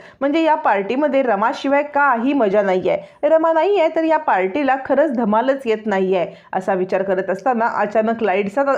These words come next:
आणि तिथे आता एकदम जोकरच्या वेशामध्ये शशिकांतची एंट्री होते. सगळेजण शशिकांतचं कौतुक करायला लागतात आणि आता शशिकांत मात्र फुशारक्या मारत, "हा माझा फेवरेट कॅरेक्टर आहे, पण मी ना, मी काय करतो माहिती आहे का, जगाला खेळवत,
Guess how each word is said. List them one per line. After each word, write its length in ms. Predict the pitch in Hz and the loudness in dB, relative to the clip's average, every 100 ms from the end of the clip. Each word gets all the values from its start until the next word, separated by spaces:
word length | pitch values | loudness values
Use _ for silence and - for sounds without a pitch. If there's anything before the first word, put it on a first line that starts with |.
| - | -2
आणि 140 | 214 220 | -2 -2
तिथे 200 | 220 214 | -2 0
आता 340 | 254 277 240 247 - - | 0 2 0 0 -10 -8
एकदम 480 | - 240 214 285 311 - - 202 | -4 -2 0 0 0 -4 -6 0
जोकरच्या 520 | 240 240 269 330 285 | 0 2 0 2 0
वेशामध्ये 720 | 277 196 214 214 262 233 240 - _ | 0 0 -2 0 2 2 0 -6 _
शशिकांतची 680 | 247 226 220 196 202 196 | -2 -2 -2 -2 -2 0
एंट्री 320 | 240 202 170 185 | 0 0 0 0
होते. 320 | 185 180 180 | 0 -2 -2
सगळेजण 560 | 214 202 202 208 208 | -2 0 0 0 0
शशिकांतचं 440 | 208 262 208 202 233 | -4 -2 -2 0 -2
कौतुक 480 | 233 233 226 427 392 | 0 -2 -2 -2 0
करायला 280 | 294 294 | 2 2
लागतात 360 | 311 381 381 277 277 - - | 0 -2 0 -2 -2 -12 -8
आणि 200 | 185 185 | -4 -2
आता 220 | 226 233 220 | -2 -2 -2
शशिकांत 500 | 208 202 190 185 196 | -2 -2 -2 -2 0
मात्र 320 | 226 247 233 | -2 0 0
फुशारक्या 520 | 233 220 214 196 202 | 0 -2 -2 -2 -2
मारत, 320 | 226 254 240 240 - - | 0 2 2 0 -8 -8
"हा 140 | 330 | -2
माझा 300 | 349 247 247 | 0 0 0
फेवरेट 500 | 285 254 214 226 247 | -2 0 2 0 0
कॅरेक्टर 380 | 226 196 196 190 | -2 -2 -2 -2
आहे, 300 | 180 202 180 185 - - | 0 0 -2 -4 -8 0
पण 200 | 233 196 | 2 2
मी 260 | 190 233 | 0 0
ना, 220 | 254 208 - - - | 0 0 -2 -10 -6
मी 200 | 226 294 | -4 -2
काय 200 | 285 233 | 0 0
करतो 320 | 226 214 214 | 0 0 0
माहिती 280 | 208 180 220 | -2 0 0
आहे 100 | 254 | 0
का, 220 | 208 220 - - 208 196 - 208 202 | 0 0 -2 -8 -6 -6 -8 -6 0
जगाला 380 | 247 262 302 339 | 2 2 2 0
खेळवत, 360 | - 262 262 | 0 2 2